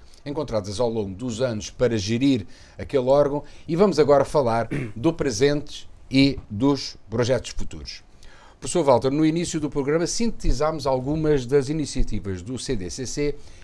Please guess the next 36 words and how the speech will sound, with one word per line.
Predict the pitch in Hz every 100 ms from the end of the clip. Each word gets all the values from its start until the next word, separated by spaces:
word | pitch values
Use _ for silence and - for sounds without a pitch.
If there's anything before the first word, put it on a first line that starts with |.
| -
e | 135
alguns | 135 131 139 120
números | 143 135 117
parciais | - 165 156 - 117 120 131 107
relacionados | 127 151 135 - 110 113 107
com | -
a |
afluência | 92 - 107 147 156 151 151 143
de | 135
público | 135 151 147 143 143 139
às | 113 95
iniciativas | 107 110 - 107 143 143 151
promovidas | 139 143 123 135 127
pelo | 123 127
C | 120 127
D | 127
C | 110 98
C. | - - - - - - - -
Neste | 139 185 220 -
momento, | 135 110 107 120 110 - 78 - _ -
qual | - 139 135
é | 185
a | 165
realidade | 147 143 135 117 107 92 85 92
do | 87 107
centro, | - 147 151 - 135
ou | 143 151
seja, | - 104
quais | 110 - 143
são | 135 - 165
os | 127
grandes | 113 127 170 208 - -
destaques | - - 107 117 139 - 180 - - - - -
para | 151 151
quem | 151 135
visita | 117 120 131 151 156